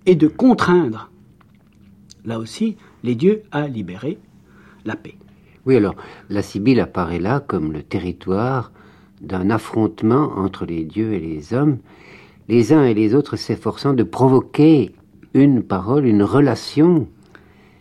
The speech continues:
Speaker 2: car l'affrontement n'est jamais l'écrasement de l'un ou de l'autre, mais c'est une sorte de, de réponse obligée.
Speaker 1: Et c'est ce qui explique que Virgile lui-même va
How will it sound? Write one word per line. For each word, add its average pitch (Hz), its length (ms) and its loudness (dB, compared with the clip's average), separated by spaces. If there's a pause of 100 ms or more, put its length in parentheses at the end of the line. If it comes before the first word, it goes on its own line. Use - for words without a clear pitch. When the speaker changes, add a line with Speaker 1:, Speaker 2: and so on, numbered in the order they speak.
(400)
Speaker 2:
car 101 160 -2
l'affrontement 104 520 -2
n'est 104 120 0
jamais 92 260 -2
l'écrasement 95 580 -4
de 82 100 -8
l'un 110 320 -2
ou 90 140 -6
de 82 120 -8
l'autre, 143 440 0
mais 95 160 -4
c'est 95 240 -8
une 98 140 -4
sorte 123 360 -8
de, 92 300 -8 (500)
de 104 80 -8
réponse 143 420 0
obligée. 113 680 2 (1040)
Speaker 1:
Et 208 300 2 (540)
c'est - 280 -4
ce - 180 -6
qui 175 200 0
explique 311 440 0
que 185 120 -4
Virgile 165 500 -2
lui-même 147 560 0 (1400)
va 160 280 -4